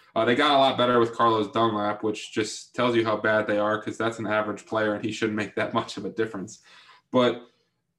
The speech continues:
the question is, do they stop, try to stop the bleeding by just going so slow, which has been an issue for that offense forever, their pace of play? Uh, do they just try to really lean on the run game and keep their defense off the field? Or do they say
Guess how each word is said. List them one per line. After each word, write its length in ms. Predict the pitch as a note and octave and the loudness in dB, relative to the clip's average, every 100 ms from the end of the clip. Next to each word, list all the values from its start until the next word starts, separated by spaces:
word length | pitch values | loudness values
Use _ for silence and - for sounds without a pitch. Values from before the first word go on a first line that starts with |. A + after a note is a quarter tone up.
| _ _ C3 | _ _ -2
the 80 | C3 | -2
question 520 | - D#3+ F3 C3+ A#2+ | 2 2 2 2 4
is, 340 | A#2 G#2+ - | 4 2 0
do 100 | C3 | 2
they 160 | B2 A#2 | 4 4
stop, 460 | - - C#3 A#2 | 2 0 2 0
try 160 | - C#3 | -2 0
to 80 | C#3 | 0
stop 400 | - B2+ B2 - | -2 -2 -2 -4
the 80 | A2 | -4
bleeding 720 | - C3 C3 A2+ G#2+ G#2 A2+ | 0 2 4 4 2 -4 -6
by 460 | A2+ A2 G#2+ G#2 F#2 | 0 2 2 0 -2
just 500 | - A#2 A2 - - | -2 -2 -2 -12 -4
going 360 | B2+ A#2 G#2+ G2+ | 0 2 2 -2
so 520 | - - B2 A2+ G#2 | -8 0 2 2 2
slow, 440 | - - A2+ F#2+ | -4 -2 -2 -2
which 200 | F#2+ G#2+ | -4 -6
has 160 | A2+ - - G#2+ | -6 -8 -10 -4
been 140 | A2+ | -2
an 100 | G#2+ | -2
issue 300 | A2+ - A2+ | -4 -4 -6
for 140 | - | -4
that 180 | G#2 F#2 | -4 -4
offense 400 | G2 G#2 G#2 G2+ | -6 -8 -12 -12
forever, 440 | - - G#2 F#2+ F2+ | -10 -6 -6 -6 -6
their 140 | F#2 | -8
pace 260 | - G#2+ - | -8 -10 -10
of 140 | - | -14
play? 340 | G#2+ G2+ - - - - _ - | -10 -10 -12 -18 -20 -20 _ -8
Uh, 200 | G3 - | -4 0
do 120 | A2 | 2
they 140 | A2+ G#2+ | 2 2
just 180 | A2 | -2
try 160 | - G#2+ | -2 0
to 60 | G#2 | 0
really 240 | A2 G#2+ | 0 0
lean 280 | G2+ A2+ A2 | 0 0 0
on 120 | G#2+ | 0
the 80 | G#2 | -2
run 220 | G#2 G#2 | -4 -4
game 200 | G2+ G2+ | -4 -4
and 100 | G2+ | -8
keep 200 | - A2 | -8 -8
their 80 | G#2 | -8
defense 400 | G#2 - G2 G2 | -8 -10 -10 -10
off 140 | F#2 | -10
the 60 | F#2 | -10
field? 420 | - C#3+ B2 A2+ | -2 0 0 0
Or 140 | A2+ A#2 | 0 2
do 120 | A2 | 2
they 160 | G#2+ G#2+ | 0 -2
say 340 | - G#2 | -4 -4